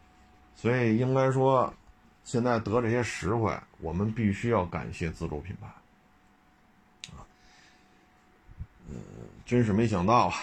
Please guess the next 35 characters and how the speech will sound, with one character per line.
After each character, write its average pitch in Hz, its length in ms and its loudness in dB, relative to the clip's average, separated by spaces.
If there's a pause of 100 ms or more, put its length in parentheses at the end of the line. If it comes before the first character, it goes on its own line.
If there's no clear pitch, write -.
当 113 120 2
然 147 100 4
很 107 160 -2
多 139 120 4
网 147 180 6
友 151 100 4
也 87 120 -2
说 156 340 0
啊， 78 140 2
我 113 100 2
也 110 60 2
看 123 280 2
了 90 80 -2
看， 87 260 -4
说 117 100 -2
买 92 280 4
回 104 120 2
去 131 100 2
本 98 160 0
田 113 180 2
四 120 160 -2
百， 58 380 -4
发 117 180 -4
现 117 120 0
这 120 100 0
质 120 280 -2
量 92 300 2 (600)
没 101 100 0
有 170 80 4
想 87 220 0
象 113 140 0
那 139 60 -2
么 95 120 0
好。 - 400 -10 (840)
啊， - 160 -16